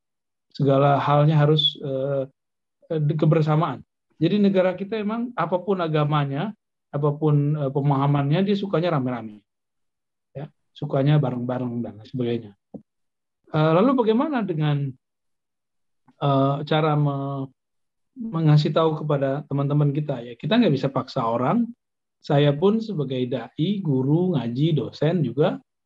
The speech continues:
itu nggak bisa maksa jamaah. Bahkan jamaah itu ada yang merasa lebih pintar dari kita dan ngata-ngatain kita ya.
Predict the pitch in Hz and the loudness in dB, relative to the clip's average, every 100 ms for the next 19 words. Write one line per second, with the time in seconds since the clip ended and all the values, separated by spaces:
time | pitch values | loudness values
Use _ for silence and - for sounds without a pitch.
0 | _ 156 151 302 165 147 147 147 147 147 | _ 0 2 4 2 2 4 2 2 0
1 | 139 139 190 214 151 - 147 147 190 170 | 2 2 0 -2 -6 -4 -2 0 0 2
2 | 160 170 185 277 190 165 156 147 143 143 | 0 -2 -2 -2 0 0 0 -2 -2 -4
3 | 139 139 139 135 127 123 196 131 123 117 | -4 -4 -4 -4 -4 -6 -6 -4 -4 -6
4 | 117 - 117 117 123 120 202 196 - 135 | -8 -8 -6 -4 -2 0 0 -2 -8 -12